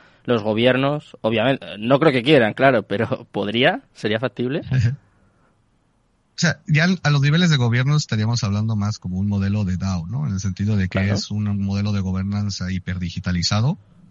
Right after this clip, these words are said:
Speaker 2: en este caso institucional, pero sí es factible, ¿no? Cuando le metes tecnología a cualquier proceso, lo que estás buscando realmente es mayor eficiencia y eficacia, ¿no? Entonces,
Speaker 1: Ujú.
Speaker 2: por eso se crean los modelos tecnológicos hoy en día.
Speaker 1: Ujú.
Speaker 2: Y básicamente, si nosotros nos fijamos en lo que estamos haciendo, nosotros somos,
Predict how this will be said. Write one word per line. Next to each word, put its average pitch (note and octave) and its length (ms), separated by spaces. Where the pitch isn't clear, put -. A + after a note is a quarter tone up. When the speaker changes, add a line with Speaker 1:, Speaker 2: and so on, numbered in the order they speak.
Speaker 2:
en F#2 180
este F#2 180
caso F2+ 400
institucional, G2 760
pero A2 180
sí C#3+ 100
es C#3+ 60
factible, A2+ 380
¿no? A#2 160
Cuando A2 220
le A2+ 100
metes D#3 380
tecnología G2+ 720
a F#2 60
cualquier F#2 320
proceso, G#2+ 580
lo F#2+ 140
que - 80
estás A2 220
buscando A2+ 540
realmente G#2 600
es A2 220
mayor F#2+ 280
eficiencia G#2+ 560
y G2+ 60
eficacia, F#2 540
¿no? - 160
Entonces, G2+ 420
Speaker 1:
Ujú. G#2 80
Speaker 2:
por G2 100
eso A2 180
se G#2+ 140
crean G#2 240
los F#2 180
modelos G2+ 340
tecnológicos G#2+ 640
hoy G#2+ 100
en A2 100
día. C3+ 240
Speaker 1:
Ujú. A2+ 180
Speaker 2:
Y A2+ 180
básicamente, B2 600
si F2+ 140
nosotros A2 380
nos - 160
fijamos G#2+ 340
en G2 60
lo F#2 60
que F2 60
estamos G#2+ 200
haciendo, A#2 280
nosotros G2+ 340
somos, G2 380